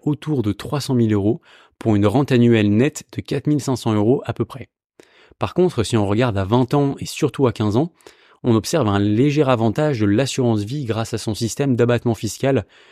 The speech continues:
mais c'est une différence de quelques dizaines d'euros seulement sur la rente annuelle.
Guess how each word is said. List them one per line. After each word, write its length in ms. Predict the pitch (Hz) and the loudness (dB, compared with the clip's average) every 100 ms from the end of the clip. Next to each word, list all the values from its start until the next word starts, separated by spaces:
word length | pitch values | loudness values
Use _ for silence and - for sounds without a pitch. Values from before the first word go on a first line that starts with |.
| - | -10
mais 140 | 113 110 | -2 0
c'est 140 | - | 0
une 100 | 113 | 0
différence 440 | 104 120 110 131 | 0 0 2 2
de 100 | 120 | -2
quelques 320 | 165 147 127 131 | -4 -4 -2 0
dizaines 400 | 123 117 110 110 | 0 2 2 2
d'euros 380 | 104 113 139 180 | 2 2 2 0
seulement 440 | - 120 120 139 | -2 0 2 0
sur 240 | - - 131 | -4 -4 -4
la 80 | 110 | -4
rente 200 | 117 113 | -4 -4
annuelle. 380 | 104 98 98 | -4 -4 -8